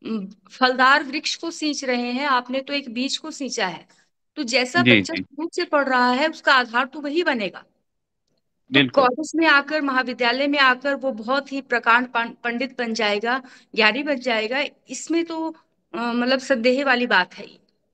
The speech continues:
Speaker 2: जी,
Speaker 1: हम
Speaker 2: जी,
Speaker 1: उसको
Speaker 2: बिल्कुल।
Speaker 1: इतना नहीं करा सकते। लेकिन फिर भी,
Speaker 2: हम्म।
Speaker 1: अ, भाषा जो है आजीविका से जुड़ी होनी चाहिए और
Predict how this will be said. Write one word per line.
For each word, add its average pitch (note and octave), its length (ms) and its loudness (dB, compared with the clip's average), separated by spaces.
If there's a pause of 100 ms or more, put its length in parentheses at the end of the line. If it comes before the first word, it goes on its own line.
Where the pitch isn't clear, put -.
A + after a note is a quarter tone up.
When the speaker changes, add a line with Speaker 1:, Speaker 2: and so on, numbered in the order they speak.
(680)
Speaker 2:
जी, B2+ 180 2
Speaker 1:
हम F#2 140 6
Speaker 2:
जी, G2 60 4
Speaker 1:
उसको G2 80 0
Speaker 2:
बिल्कुल। - 300 2
Speaker 1:
इतना C#4+ 180 2
नहीं D#4+ 100 4
करा A#3+ 260 2
सकते। - 440 -14 (460)
लेकिन C#4+ 260 2
फिर E4 220 -2
भी, E4+ 200 4
Speaker 2:
हम्म। F4+ 80 -2 (460)
Speaker 1:
अ, B3 420 4 (140)
भाषा B3 380 2
जो D4+ 140 -2
है D4+ 400 2 (100)
आजीविका B3 560 0
से D4 160 -6
जुड़ी C4 240 -4
होनी B3+ 300 -4
चाहिए A#3+ 420 -4 (840)
और B3+ 380 4